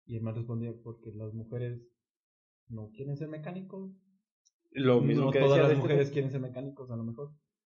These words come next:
Speaker 1: pero las pocas mujeres que quieren ser mecánicos están ahí. Nadie les ha dicho, "No sean mujeres mecánicas".
Speaker 2: Eh, o sea, un tema ambiguo para tratar, pero sí, o sea, el, el
Speaker 1: Es mucho de
Speaker 2: la
Speaker 1: opinión.
Speaker 2: novelería,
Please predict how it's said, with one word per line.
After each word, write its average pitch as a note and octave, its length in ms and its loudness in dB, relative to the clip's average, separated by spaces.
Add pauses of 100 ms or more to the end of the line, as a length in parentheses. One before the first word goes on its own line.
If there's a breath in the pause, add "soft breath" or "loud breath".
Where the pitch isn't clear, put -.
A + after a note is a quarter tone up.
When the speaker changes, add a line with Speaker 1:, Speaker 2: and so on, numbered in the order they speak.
Speaker 1:
pero A#2 140 0
las A2 160 0
pocas C#3+ 260 0
mujeres C#3 360 0
que A2+ 160 -14
quieren C#3+ 240 0
ser D3+ 100 -2
mecánicos D3 500 -2 (300)
están A2+ 280 -6
ahí. C#3 340 -4
Nadie C#3 260 2
les B2+ 140 0
ha A#2+ 60 0
dicho, B2+ 420 -4
"No B2+ 240 -4
sean C3 160 -6
mujeres B2 300 -6
mecánicas". B2+ 460 -10 (1400)
Speaker 2:
Eh, C#3+ 200 4
o D3+ 260 4
sea, G#3+ 160 6
un G3 80 4
tema G#3 220 6
ambiguo F3 320 8
para C3 180 6
tratar, B2+ 380 2
pero C#3+ 180 6
sí, D3 420 2
o B2 120 -8
sea, C3+ 360 4
el, B2+ 160 0
el B2 420 0
Speaker 1:
Es C#3 120 2
mucho E3 260 4
de D3 80 6
Speaker 2:
la D#3 100 6
Speaker 1:
opinión. D#3 180 6
Speaker 2:
novelería, D#3+ 680 6